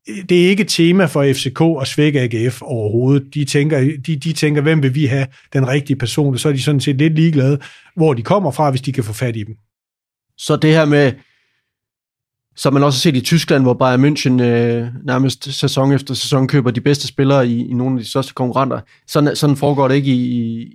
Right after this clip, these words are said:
Speaker 2: i Danmark, øh.
Speaker 1: Jo, men det, hvis, det, hvis, hvis, hvis, de, hvis du er de største konkurrenter til F C K, ikke? Eller hvis du er de største konkurrenter til Bayern München, så er du der i en grund, og det er, fordi du har de bedste spillere i landet. Og, og, og så er det sådan, øh, i Tyskland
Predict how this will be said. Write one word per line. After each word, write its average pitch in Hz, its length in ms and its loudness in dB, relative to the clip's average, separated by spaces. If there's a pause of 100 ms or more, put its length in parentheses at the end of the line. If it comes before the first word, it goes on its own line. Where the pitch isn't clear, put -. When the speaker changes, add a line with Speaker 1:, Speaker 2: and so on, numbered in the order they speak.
Speaker 2:
i - 40 -10
Danmark, 135 360 0 (120)
øh. 120 580 -4
Speaker 1:
Jo, 190 180 4
men 190 180 4
det, 170 120 4
hvis, 165 200 2
det, 185 120 2
hvis, 170 220 2
hvis, 175 220 0
hvis, 170 200 2
de, 175 160 2
hvis 165 160 2
du 180 100 0
er 165 40 6
de 147 60 0
største 220 320 2
konkurrenter 165 500 2
til 135 200 2
F - 40 -2
C - 120 -8
K, - 80 0 (220)
ikke? 180 160 0
Eller 131 120 2
hvis 131 120 2
du 147 100 0
er 135 40 2
de 135 120 4
største 175 300 2
konkurrenter 143 480 2
til 135 100 -2
Bayern 123 340 0
München, 156 320 2
så 180 120 0
er 156 160 2
du 185 80 2
der 147 180 2
i 156 120 4
en 156 120 2
grund, 143 240 0
og 123 60 -4
det 160 100 2
er, 151 120 2
fordi 147 200 0
du 139 80 2
har 151 120 4
de 117 100 -2
bedste 139 300 -2
spillere 143 320 0
i 110 40 -2
landet. 117 280 -2 (600)
Og, 143 340 0
og, 143 200 2
og 143 100 0
så 233 100 2
er 175 120 2
det 175 100 0
sådan, 156 360 0
øh, 127 440 0
i 143 80 0
Tyskland 139 500 2